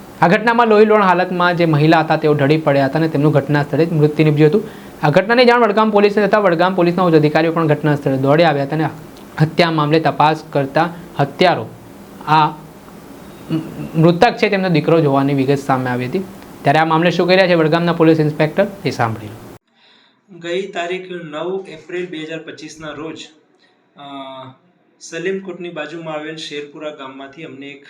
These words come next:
Speaker 2: માહિતી જાણવા મળેલ કે એક, અ, મર્ડરનો બનાવ બનેલ છે.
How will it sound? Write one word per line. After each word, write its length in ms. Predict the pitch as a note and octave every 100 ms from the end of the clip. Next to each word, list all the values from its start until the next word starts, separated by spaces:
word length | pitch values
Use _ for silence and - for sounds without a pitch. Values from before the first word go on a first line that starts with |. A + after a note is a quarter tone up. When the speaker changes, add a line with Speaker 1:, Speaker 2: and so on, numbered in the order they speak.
| - _
Speaker 2:
માહિતી 400 | C3 B2+ D#3+ F3
જાણવા 300 | E3 C3+ C3+
મળેલ 320 | C3+ B2+ E3 G#3+ _ _ _ _ _ _
કે 200 | D#3+ D#3+
એક, 420 | E3 - _ -
અ, 40 | D3+ C3+ C3 C3 B2+ _ _ _
મર્ડરનો 460 | D3+ D#3+ E3 F3+ F3
બનાવ 280 | C3+ C#3 C3
બનેલ 300 | B2 B2 A#2
છે. 160 | -